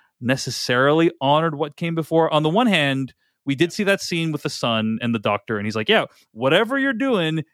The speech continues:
keep doing it 'cause it's healthy for the boy," you know? And so it's like, okay, that's a, that's ar-, theoretically an argument to stay there, but also, obviously, uh, Monica's extremely unhappy, and, um, they could probably have a better life elsewhere. So,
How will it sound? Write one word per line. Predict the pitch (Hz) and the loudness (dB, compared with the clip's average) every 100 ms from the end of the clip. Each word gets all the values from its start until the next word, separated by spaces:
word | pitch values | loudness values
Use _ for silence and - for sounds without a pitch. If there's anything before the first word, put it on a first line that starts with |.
| _ | _
keep | - 190 233 151 | -4 -2 -2 0
doing | 175 202 143 | 2 2 2
it | 117 | -2
'cause | - 127 | -6 -6
it's | 123 | -2
healthy | 156 160 190 | 0 0 -2
for | 170 160 | -2 0
the | 139 | 0
boy," | 135 123 95 95 | 2 0 -2 -4
you | 117 | 0
know? | 123 | 0
And | 123 | 0
so | 135 | 0
it's | |
like, | 127 170 | 0 0
okay, | 160 117 113 _ _ _ _ | 2 0 0 _ _ _ _
that's | 139 139 | 0 0
a, | 147 - | -2 -4
that's | 135 135 | -4 -4
ar-, | 143 - | -6 -10
theoretically | - 165 156 143 - 135 | -2 2 4 2 2 0
an | |
argument | 120 120 120 107 | 2 0 -2 -6
to | |
stay | - 151 151 | -4 0 2
there, | 110 104 | 0 0
but | 120 | -2
also, | - 160 180 113 107 - | 2 2 2 -2 -2 0
obviously, | 131 120 107 - 104 110 _ _ _ _ | 0 0 -6 -6 -6 -8 _ _ _ _
uh, | 113 113 | -2 0
Monica's | 113 123 143 143 117 123 | 2 2 2 -2 -4 -8
extremely | - - 143 156 | -10 -6 -2 0
unhappy, | 165 208 330 - - _ | 2 0 -4 -14 -18 _
and, | 127 131 131 131 123 | -2 0 0 -2 -2
um, | 131 127 131 | -2 0 0
they | 123 | 0
could | 135 151 | 0 0
probably | 143 151 | 0 0
have | 147 | 0
a | |
better | 143 147 | 0 0
life | 151 165 | 0 0
elsewhere. | 196 - 87 | -2 -4 -8
So, | - 160 151 | 0 2 0